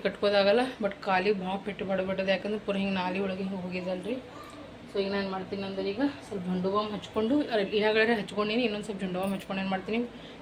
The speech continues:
ಗರಂ ಪಟ್ಟಿ ಕಟ್ಕೊಂಡು ಕಿಸಿಂದ್ರೆ ಮಕ್ಕೊಂಡ್ಬಿಡ್ತೇನೆ ರೀ ಕಾಲಿಗೆ. ನಾ ನಾಳೆಗೆ ವ್ಯಾಕ್ಸ್ ಅದು ಮಾಡಿಸ್ಕೋಬೇಕಂತಿತ್ತು, ಪೂರ ನೋಡ್ರಿ ಪಟ್ಟಿಗೆ ಫುಲ್ ಪಟ್ಟಿ ಕಟ್ಕೋತೀನಿ ರೀ, ಭಾಳ ಬ್ಯಾನಿ ಆಲತ್ತದ.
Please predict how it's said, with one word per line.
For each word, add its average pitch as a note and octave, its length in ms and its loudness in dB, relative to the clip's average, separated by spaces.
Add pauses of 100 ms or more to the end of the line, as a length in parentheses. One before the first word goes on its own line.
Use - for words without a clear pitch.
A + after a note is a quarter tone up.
(100)
ಗರಂ F#3+ 260 4
ಪಟ್ಟಿ F#3+ 240 -2
ಕಟ್ಕೊಂಡು F#3 340 -2
ಕಿಸಿಂದ್ರೆ G3 440 -4
ಮಕ್ಕೊಂಡ್ಬಿಡ್ತೇನೆ D#3+ 640 -4
ರೀ D#3+ 60 -4 (100)
ಕಾಲಿಗೆ. E3 360 -4 (1300)
ನಾ G#3+ 80 0 (120)
ನಾಳೆಗೆ F#3 380 4 (120)
ವ್ಯಾಕ್ಸ್ F3 360 2
ಅದು F3+ 120 2 (120)
ಮಾಡಿಸ್ಕೋಬೇಕಂತಿತ್ತು, F3 1040 0 (220)
ಪೂರ F#3 180 8 (180)
ನೋಡ್ರಿ F3 260 2
ಪಟ್ಟಿಗೆ E3 360 2 (2500)
ಫುಲ್ G#3 240 0
ಪಟ್ಟಿ - 280 2
ಕಟ್ಕೋತೀನಿ E3+ 540 2
ರೀ, E3+ 140 6
ಭಾಳ F3 140 0 (100)
ಬ್ಯಾನಿ F3 200 6 (100)
ಆಲತ್ತದ. D3+ 360 -2